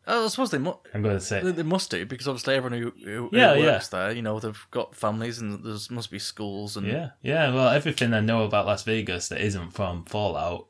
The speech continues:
Speaker 2: I l-, learnt from C S I. So that doesn't exactly paint a glowing picture either. <laughs> Apparently there's lots of murder,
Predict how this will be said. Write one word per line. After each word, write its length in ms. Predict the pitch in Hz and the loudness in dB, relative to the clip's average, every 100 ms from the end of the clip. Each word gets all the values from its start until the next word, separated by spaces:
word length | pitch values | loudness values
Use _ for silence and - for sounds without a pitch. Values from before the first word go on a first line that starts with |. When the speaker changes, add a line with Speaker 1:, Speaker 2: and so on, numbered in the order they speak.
| - | -6
Speaker 2:
I 80 | 95 | -4
l-, 240 | 87 - - | -4 -10 -14
learnt 380 | 95 92 90 - | -10 -8 -8 -10
from 180 | 92 78 | -10 -6
C 220 | - 85 | -2 -2
S 160 | 76 | -2
I. 300 | 98 69 58 - _ _ _ | 0 -2 -4 -8 _ _ _
So 200 | - 101 | -10 0
that 160 | 113 101 | 0 0
doesn't 200 | 87 80 | -4 -6
exactly 380 | 85 87 - 85 | -4 -6 -6 -12
paint 240 | - 80 | -8 -8
a 40 | |
glowing 260 | 82 90 80 | -6 -8 -6
picture 340 | 104 - 98 | -8 -8 -6
either. 240 | 104 95 110 | -4 -2 -2
<laughs> 680 | - - - - _ _ - | -2 -4 -12 -18 _ _ -2
Apparently 360 | - 160 139 | 4 6 6
there's 220 | 123 107 107 | 2 2 2
lots 300 | 123 131 - | 0 0 -2
of 120 | 107 | 0
murder, 480 | 107 104 95 78 | 0 0 -2 -4